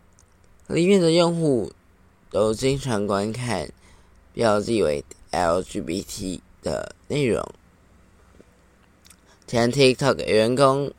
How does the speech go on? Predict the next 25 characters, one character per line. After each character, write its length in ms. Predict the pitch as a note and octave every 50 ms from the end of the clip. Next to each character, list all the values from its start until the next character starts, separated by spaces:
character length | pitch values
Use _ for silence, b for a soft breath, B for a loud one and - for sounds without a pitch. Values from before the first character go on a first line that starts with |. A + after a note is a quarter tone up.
| _ -
向 280 | - - B2 G#2 F#2+ F2+
《华 140 | G2+ G#2+ A2
尔 160 | G2+ F#2 F2
街 220 | E2 - G#2+ F#2+ F#2+
报-， 240 | - E2+ - - - _ _ _ _ _ _ _ _ _ _ _ _ _
日 220 | G2+ A#2 A#2 G#2+
报》 260 | - - G#2+ F#2+ D#2+ C2+
来 240 | B1 A#1 A1+ A1+ G#1+ - - _ _ _
爆 320 | - B2 C3+ A#2 F#2 D2 D2
料， 260 | D#2+ F2 D2+ - - _ _ _ _ _ _ _ b b b b b b b b b b _
他 140 | - G#3 G3
们 220 | F#3+ E3+ D3+ C#3
于 160 | B2+ B2 A#2
二 180 | - - D3 C#3
零 180 | B2+ A#2+ A2+
二 120 | A#2 B2 A#2
零、 200 | A2+ G#2 A2 G2 - -
二 320 | D3+ D#3+ D#3 C3+ A#2+ G#2+ G2
零 180 | F#2+ G2+ G#2 - - -
二 200 | A#2 B2+ G#2+ -
一 200 | - F#2 A2 B2
年 340 | A#2+ G#2 D2+ C2+ C#2+ D#2+ F2+
间 380 | - F#2+ G2 G2+ G2 G2+ G2+
在 360 | F2 A#2 A2 F#2+ D#2+ B1+ A#1 - - - _
TikTok 460 | - G#2+ F#2 - - - - A2